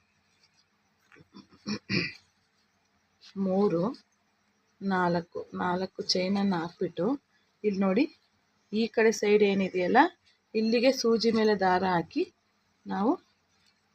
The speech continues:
ಡಬಲ್ ಕ್ರೋಶೆನ ಮಾಡ್ಕೊಳ್ಳೋದು ನೋಡಿ. ಈ ಕಡೆ ಎಂಡಿಗೆ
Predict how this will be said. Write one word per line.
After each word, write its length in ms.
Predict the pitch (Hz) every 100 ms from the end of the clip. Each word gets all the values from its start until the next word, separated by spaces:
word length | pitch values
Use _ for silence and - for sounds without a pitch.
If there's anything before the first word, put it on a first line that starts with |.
| - _ _ _ _ 208
ಡಬಲ್ 260 | 202 226 -
ಕ್ರೋಶೆನ 360 | 214 - 208 262
ಮಾಡ್ಕೊಳ್ಳೋದು 500 | 208 196 190 170 87 - _ _ _ _ _ _ - 190
ನೋಡಿ. 220 | 170 208 285 _ _ _ _ _ _ _ _ -
ಈ 80 | 196 -
ಕಡೆ 160 | 190 196
ಎಂಡಿಗೆ 380 | 190 208 208 -